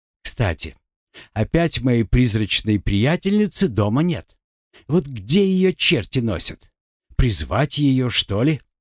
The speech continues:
Или погодить пока? Через несколько часов, когда я вышел из подъезда, то первым делом осведомился у таксиста. "Девушка приходила? Та, что со мной живет?"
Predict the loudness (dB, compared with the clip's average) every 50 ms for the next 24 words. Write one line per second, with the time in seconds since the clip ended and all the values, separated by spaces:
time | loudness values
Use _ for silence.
0 | _ _ _ _ -20 -20 _ -2 0 2 2 2 2 0 -2 _ -2 -2 -2 0
1 | -4 -4 -2 -4 -4 -4 -4 -4 -4 -4 -4 -2 -4 -6 -6 -6 -8 _ _ _
2 | _ _ _ _ _ _ _ _ _ _ _ _ _ _ _ _ _ _ -20 _
3 | _ -4 -2 0 0 0 0 0 -2 -2 -2 -4 -6 -6 -6 -6 -6 -4 -4 -4
4 | -2 0 0 0 0 -2 -4 -4 -4 -2 0 0 2 2 0 0 0 -2 -2 -2
5 | -6 -6 -6 -6 -8 -10 -4 -2 -2 -2 2 2 2 2 2 0 0 -2 -2 -4
6 | -14 _ _ -2 0 2 2 2 2 2 2 2 2 2 2 2 2 0 -2 -2
7 | -2 -4 -2 -2 0 0 0 0 2 2 2 2 0 0 -2 -4 -4 -4 -4 -4
8 | -2 -2 -4 -4 -6 -6 -6 -6 -8 -10 -14 -20 -20 _ _ _ _ _ _ _
9 | _ _ _ _ _ _ _ 0 2 4 4 2 2 0 -4 -6 -8 -6 -2 -2
10 | 0 0 0 0 2 2 2 0 0 -2 -6 _ _ _ _ _ _ _ _ _
11 | _ _ -4 -2 -2 -2 -4 -4 -2 -2 -2 0 0 0 2 2 4 2 2 2
12 | 0 0 0 2 0 -2 -4